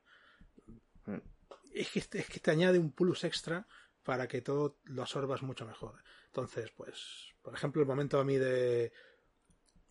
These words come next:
Speaker 2: de los sacrificios me parece un momento magnífico de cómo está rodado todo, cómo juega con la luz. Ojo con la luz, con la fotografía de esta película, es maravillosa.
Speaker 1: Sí,
Speaker 2: El juego
Speaker 1: sí.
Speaker 2: de luces y sombras. Eh, y, por ejemplo, en, en la película me gusta mucho, en la secuencia que he comentado, el momento del eclipse, cómo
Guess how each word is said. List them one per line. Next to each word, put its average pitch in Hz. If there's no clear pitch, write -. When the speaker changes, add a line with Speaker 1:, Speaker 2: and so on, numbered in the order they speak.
Speaker 2:
de 123
los 123
sacrificios 131
me 131
parece 120
un 135
momento 120
magnífico 120
de 123
cómo 120
está -
rodado 113
todo, 120
cómo 135
juega 156
con 123
la 113
luz. 131
Ojo 160
con 160
la 127
luz, 135
con 131
la 123
fotografía 131
de 143
esta 147
película, 120
es -
maravillosa. 113
Speaker 1:
Sí, 123
Speaker 2:
El 107
juego 147
Speaker 1:
sí. 135
Speaker 2:
de 127
luces 131
y 113
sombras. 113
Eh, -
y, -
por 117
ejemplo, 131
en, 131
en 127
la 120
película 127
me 127
gusta 127
mucho, 131
en 123
la 117
secuencia 127
que 123
he -
comentado, 123
el 113
momento 120
del 131
eclipse, -
cómo 120